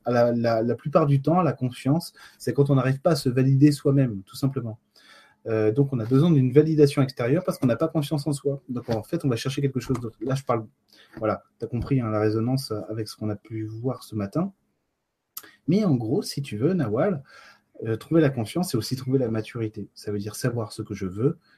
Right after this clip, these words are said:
et savoir ce pourquoi je suis fait. Tu comprends ? Donc, toujours pareil, ce miroir-là qui nous renvoie sur ce qu'on est. Donc, comprendre que l'univers est un miroir neutre qui nous renvoie une image de nous et ensuite, on choisit cette image. Qu'est-ce que tu veux ? Je fais mes choix.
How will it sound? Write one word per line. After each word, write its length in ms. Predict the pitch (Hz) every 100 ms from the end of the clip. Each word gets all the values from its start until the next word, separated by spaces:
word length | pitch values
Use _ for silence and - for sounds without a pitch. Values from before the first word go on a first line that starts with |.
| _ -
et 40 |
savoir 300 | 104 101 120
ce 200 | - -
pourquoi 300 | 147 139 143
je 120 | 127
suis 220 | 113 - 110
fait. 260 | - - _ - - - _
Tu 120 | -
comprends ? 340 | 113 101 160 160 113
Donc, 160 | 107
toujours 240 | - 143 143
pareil, 400 | 117 151 139 - - - - - -
ce 180 | -
miroir-là 680 | 147 139 110 104 98 104 147 -
qui 100 | 131
nous 140 | 120
renvoie 260 | 107 104 147
sur 180 | 147 -
ce 40 |
qu'on 200 | - 117
est. 120 | 107 107 _ - _
Donc, 160 | 107 101 - _
comprendre 440 | - 139 147 165 147
que 260 | 151 135 110
l'univers 540 | 131 160 143 143 139
est 140 | 139
un 60 | 135
miroir 420 | 135 127 127 127
neutre 360 | 120 107 - -
qui 100 | 135
nous 120 | 139
renvoie 300 | 135 139 139
une 80 | 139
image 280 | 139 139 123
de 120 | 117
nous 260 | 117 165 202 _ _ _ _ _ _ _ _ _ - - - _
et 80 | 120
ensuite, 320 | 113 - 175
on 80 | 131
choisit 380 | - 151 147 160
cette 200 | - 135
image. 260 | 120 110 - _ _ _
Qu'est-ce 160 | 147 139
que 80 | 139
tu 140 | 120
veux ? 240 | 127 156
Je 160 | 123 127
fais 180 | 135 135
mes 140 | 131
choix. 280 | - 113